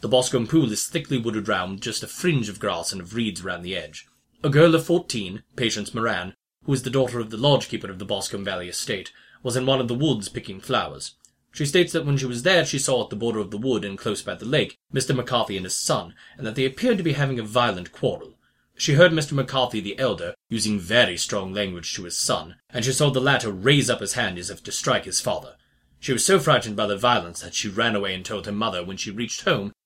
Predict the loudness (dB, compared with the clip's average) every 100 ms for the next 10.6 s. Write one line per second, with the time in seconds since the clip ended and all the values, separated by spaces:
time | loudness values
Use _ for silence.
0 | _ -2 2 4 6 4 2 2 2 2
1 | 0 -2 -4 2 2 2 -4 -6 -8 -2
2 | -2 0 -6 -8 -2 -2 -2 -8 _ _
3 | -2 0 2 0 -2 -6 4 4 4 0
4 | -4 -4 -4 -6 -8 -4 -2 -2 -8 -20
5 | _ _ _ 0 2 6 6 4 2 2
6 | 2 2 0 -2 2 4 4 2 -2 -4
7 | -4 -4 -6 -8 -10 -10 -2 0 2 -2
8 | -4 -8 -4 -2 -2 -4 -8 -4 -4 -4
9 | -4 -4 4 4 4 0 -4 -4 -2 0
10 | 0 -4 0 0 0